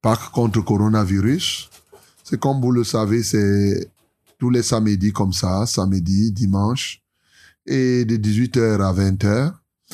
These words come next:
Donc, euh, bien sûr, demain, ça sera là, mais demain, c'est pour la rediffusion. Et Pâques contre coronavirus, c'est un programme conçu pour vous, par la grâce de Dieu,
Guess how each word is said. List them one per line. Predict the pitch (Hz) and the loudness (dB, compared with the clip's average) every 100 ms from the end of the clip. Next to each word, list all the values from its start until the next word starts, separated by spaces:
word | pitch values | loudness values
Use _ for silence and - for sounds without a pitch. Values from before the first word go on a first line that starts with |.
| - _ _ | -20 _ _
Donc, | 110 104 98 | 0 2 0
euh, | 113 98 92 107 | 0 2 0 -2
bien | - 117 | -2 0
sûr, | 98 - 113 | 0 0 2
demain, | 104 101 107 120 | 2 2 2 0
ça | 117 | -2
sera | 92 101 98 95 87 | -2 0 2 2 0
là, | 95 95 110 233 | 0 2 0 0
mais | 104 92 | 0 2
demain, | 98 98 101 | 2 2 2
c'est | 98 | 0
pour | 82 107 | 0 0
la | 95 | 2
rediffusion. | 95 90 87 104 87 101 90 95 - - - - - - - - | 2 0 0 -2 2 2 2 -2 -12 -20 -20 -20 -20 -20 -20 -4
Et | 139 135 131 | 0 2 0
Pâques | - 135 139 | 0 -2 0
contre | 135 127 113 | 0 0 0
coronavirus, | 101 104 110 113 98 98 95 120 143 - - _ _ _ - - - | 0 0 2 2 2 2 2 0 0 -6 -8 _ _ _ -20 -20 -12
c'est | - 127 | -2 -2
un | |
programme | 135 135 127 135 135 120 | 0 0 0 0 0 0
conçu | - 113 104 120 | -2 0 0 0
pour | 110 107 92 | 0 2 2
vous, | 80 98 98 - _ _ _ _ _ | 2 0 0 -6 _ _ _ _ _
par | - 107 | -4 0
la | 104 | 0
grâce | 92 98 98 | 0 0 2
de | 98 | 2
Dieu, | 92 87 90 107 | 0 2 2 0